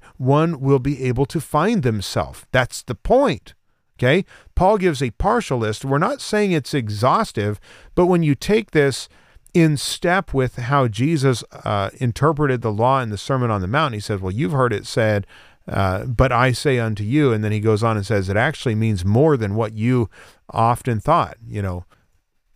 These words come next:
And there we find that the law actually pertains to the heart and the intentions and the motivations and the things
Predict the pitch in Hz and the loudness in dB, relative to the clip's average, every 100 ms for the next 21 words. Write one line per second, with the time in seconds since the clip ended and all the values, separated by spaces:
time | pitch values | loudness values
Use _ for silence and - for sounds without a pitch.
0 | - 120 107 131 147 135 131 - 104 113 | 2 4 6 6 4 2 0 -2 -2 -2
1 | 131 - 123 113 - 110 98 110 123 110 | -2 -4 -4 -2 -2 0 2 2 0 -4
2 | 107 - 113 104 104 110 - 107 107 - | -8 -6 -2 -2 -4 -8 -4 -2 -2 -2
3 | 123 110 196 185 95 - 104 101 117 123 | -2 0 2 2 0 -8 -8 -6 -6 -4
4 | 196 190 101 92 113 107 117 135 208 196 | -4 -4 -6 -4 -2 2 2 2 0 -2
5 | - 92 98 101 98 139 147 123 | -6 -8 -6 -6 0 0 0 -2